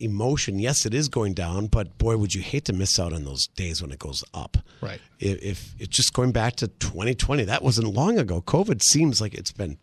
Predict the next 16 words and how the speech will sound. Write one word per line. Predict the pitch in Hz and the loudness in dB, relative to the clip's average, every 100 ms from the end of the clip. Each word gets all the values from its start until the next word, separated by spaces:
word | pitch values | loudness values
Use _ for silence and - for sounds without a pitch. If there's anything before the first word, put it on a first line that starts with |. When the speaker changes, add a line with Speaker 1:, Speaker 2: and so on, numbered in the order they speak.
| - | -4
Speaker 1:
doesn't | 214 294 | 0 2
seem | - 135 | 0 0
like | 95 | -2
it's | |
been | - 90 | -4 -6
ten | - 95 85 | -6 -6 -6
years. | 73 65 - - | -8 -8 -10 -2
Speaker 2:
Yeah. | 135 143 - _ - | -2 -2 -10 _ 0
Well, | 175 | 2
it's | 185 196 | 4 2
over, | 226 165 98 | 2 2 0
right? | 110 175 - _ _ | 0 -2 -4 _ _
Speaker 1:
<laughs> | 113 110 196 - 139 | -8 -4 0 0 4
I | 269 | 4
don't | 285 180 | 6 6
know. | 180 277 320 | 8 6 6